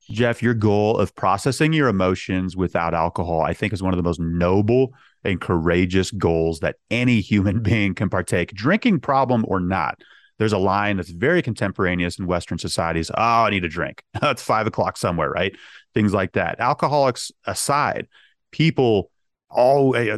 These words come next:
people reach for external substances to process internal emotions, eternal discomfort. Um, and <laughs> I think it's a badass move, drinking problem or not. <laughs>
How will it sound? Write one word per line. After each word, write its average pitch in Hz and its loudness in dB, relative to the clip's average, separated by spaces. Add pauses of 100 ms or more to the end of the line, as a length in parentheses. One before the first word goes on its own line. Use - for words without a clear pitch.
people 151 2
reach 113 2
for 113 0
external 95 -2
substances 87 -4
to - -2
process 98 0
internal 90 -2 (460)
emotions, 165 0
eternal 104 0
discomfort. - -2
Um, 85 -6
and 98 -2
<laughs> - -2
I 131 0 (260)
think 117 0
it's 120 2
a 123 4
badass 101 -2
move, 101 2
drinking 104 -2
problem 98 0
or 92 -2
not. 90 -2 (100)
<laughs> - -